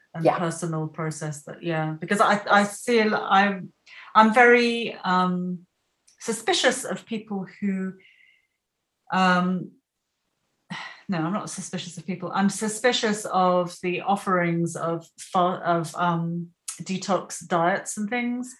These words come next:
Speaker 2: Detox diet and
Speaker 1: For,
Speaker 2: detox
Speaker 1: uh, across the board. So anybody, anybody can do this, and you, you stop eating, and then you only eat this kind of food. And I always think, well, really, is that safe for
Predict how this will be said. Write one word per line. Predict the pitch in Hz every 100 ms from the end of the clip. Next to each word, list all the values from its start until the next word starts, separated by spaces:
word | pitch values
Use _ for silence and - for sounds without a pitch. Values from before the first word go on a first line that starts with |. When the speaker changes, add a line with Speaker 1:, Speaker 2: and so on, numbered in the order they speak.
| _ -
Speaker 2:
Detox | 214 202 202 247
diet | 202 196 214
and | 185
Speaker 1:
For, | 190
Speaker 2:
detox | 208 208 185 214 214
Speaker 1:
uh, |
across | 208 240 214
the | 220
board. | 202 208 202 202
So | - 196 196
anybody, | 208 214 220 226
anybody | 262 262 247 240
can | 233
do | 202 202
this, | 202 196 -
and | 190 190
you, | 185 185 180 143
you | 156 185 180 185 180 160 _ -
stop | - 240 240
eating, | 214 214 196
and | 180
then | 185 185
you | 185
only | 202 202 185
eat | 180 - -
this | 202
kind | - 190 180
of |
food. | 180 180 175 175
And | - 190
I | - 214
always | 254 320 -
think, | 370 339 - -
well, | 349 359 - - - - 160
really, | 175 262 349 415
is | 349 381
that | 427 415
safe | - 285 370
for | 392